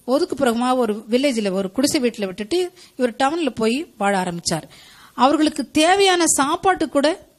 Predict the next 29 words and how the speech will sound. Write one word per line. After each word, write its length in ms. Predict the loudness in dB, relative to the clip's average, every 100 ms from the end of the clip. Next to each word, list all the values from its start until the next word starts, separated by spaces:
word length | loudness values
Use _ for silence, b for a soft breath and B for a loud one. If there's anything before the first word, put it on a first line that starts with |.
| _ _
பொருளுதவி 400 | -4 0 2 0
கொடுத்து 300 | -2 -6 -6
உதவ 240 | -4 -2 -2
மாட்டார். 680 | -2 -2 -4 -6 -18 -20 -20 _
இதை 200 | 0 0
கண்ட 300 | 0 -2 0
மற்றவர்கள் 460 | 0 0 0 -2 -2
சொல்வார்கள், 680 | -2 0 0 0 -2 -4 -6 _
"நான் 160 | -6 -4
அப்பா 200 | 0 0
அம்மாவை 360 | 0 0 -2 -2
கவனிங்க, 460 | 0 2 0 0
என்ன 240 | 0 0 -2
இப்படி 280 | -2 -2 -2
விட்டு 240 | -2 -4
வச்சிருக்கிறீங்கன்னு?" 520 | -4 -4 -4 -4 -4
சொல்லி. 300 | -4 -6 -6 B B B B -2
அவர் 200 | 0 2
அதை 140 | 0
சட்டை 380 | 0 -2 -2 -2
பண்ணவே 360 | 0 2 2 2
இல்லை. 260 | 0 -2 -6 _ _ _ -8
என்ன 200 | -6 -2
நடந்தது? 580 | 0 0 0 -2 -2 -4 B B _
நன்றாக 500 | 0 2 2 2 0
தொழில் 260 | 0 0 0
செய்து 260 | -2 -2
கொண்டிருந்தவருடைய 640 | -2 -2 -2 0 0 0 -2 _ -6
அந்த 240 | -4 -4